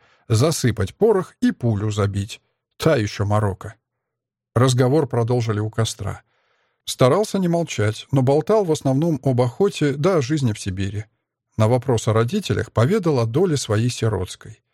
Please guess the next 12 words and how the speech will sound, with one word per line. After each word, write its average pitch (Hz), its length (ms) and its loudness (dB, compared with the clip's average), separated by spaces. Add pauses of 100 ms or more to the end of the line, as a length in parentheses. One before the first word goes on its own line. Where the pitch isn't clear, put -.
(340)
Немного 120 440 2
зацепил 113 500 -2
Красноярск. - 800 -4 (460)
Офицеры 120 560 2
при 110 140 -2
упоминании 107 580 0
об 101 120 0
этом 101 260 -2
городе 113 400 0
переглянулись 110 840 -2
и 208 60 -2
заржали. 95 680 -2